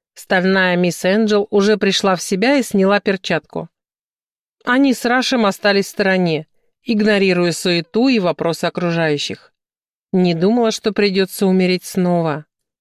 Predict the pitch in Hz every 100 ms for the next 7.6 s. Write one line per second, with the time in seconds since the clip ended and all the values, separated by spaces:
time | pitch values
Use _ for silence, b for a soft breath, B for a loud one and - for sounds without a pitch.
0 | _ - 180 180 170 190 170 165 160 156
1 | 143 - _ _ _ _ _ _ _ -
2 | 208 262 - 240 226 226 240 277 254 240
3 | - 185 185 180 180 175 160 160 160 160
4 | 156 143 - _ _ _ _ _ _ _
5 | _ - 190 196 220 214 202 151 139 -
6 | _ _ _ _ _ _ _ - 277 269
7 | 240 156 156 135 - -